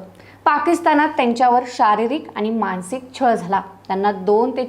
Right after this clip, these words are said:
तीन दिवस जेवण मिळालं नाही, सुया टोचल्या गेल्या आणि अत्याचार सहन करावे लागले. भारत सरकारने डीजीएमओ स्तरावर पंधरा वीस वेळा बोलणी करून त्यांची सुटका मागितली.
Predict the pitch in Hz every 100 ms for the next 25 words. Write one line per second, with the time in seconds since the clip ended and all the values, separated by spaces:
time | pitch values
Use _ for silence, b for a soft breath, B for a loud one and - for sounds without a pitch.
0 | - 302 349 311 254 269 302 220 226 220
1 | 240 285 254 247 240 208 180 202 - B
2 | B - 320 320 330 339 320 302 302 302
3 | 277 277 285 294 233 247 - 220 - 269
4 | 269 233 269 - 226 254 247 208 185 180
5 | 175 180 - b b - 220 240 277 277
6 | 233 247 240 233 247 214 196 240 262 262
7 | 302 302 240 226 214 220 - B B -
8 | 285 294 330 302 330 339 320 285 254 262
9 | 240 214 214 302 330 254 277 302 247 214
10 | 208 247 247 226 - 240 190 175 180 190